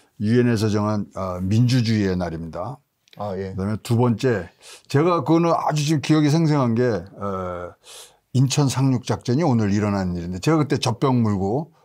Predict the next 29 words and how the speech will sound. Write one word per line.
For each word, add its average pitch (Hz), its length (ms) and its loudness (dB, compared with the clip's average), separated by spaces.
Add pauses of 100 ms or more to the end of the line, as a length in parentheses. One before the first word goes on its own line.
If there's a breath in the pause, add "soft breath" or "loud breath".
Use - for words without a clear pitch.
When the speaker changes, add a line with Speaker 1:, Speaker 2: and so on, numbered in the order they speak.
(120 soft breath)
Speaker 1:
어, 92 420 -8
우리 104 260 -12
그 104 280 -12 (560 loud breath)
유모차에다가 110 800 2
Speaker 2:
형님, 139 80 -2
나이 147 100 -4
얘기는 143 200 -6
안 139 60 -6
하기로 101 320 -6
했잖아요. 98 280 -4
Speaker 1:
아, 101 100 -2
그렇습니다. 104 580 -6
Speaker 2:
예. 98 80 -12
Speaker 1:
예. 92 180 -12 (140)
근데 165 320 2
제일 160 220 4
중요한 151 260 2
게 151 80 2
오늘이 151 640 2 (560 soft breath)
이천팔 175 640 0
년도 175 380 2
구월 151 260 2
십오 151 300 2
일이 131 420 2 (220)
리먼 151 480 2
브라더스가 127 580 -2 (240)
파산한 180 600 -2
날이거든요. 92 540 -8
Speaker 2:
아. 95 400 -2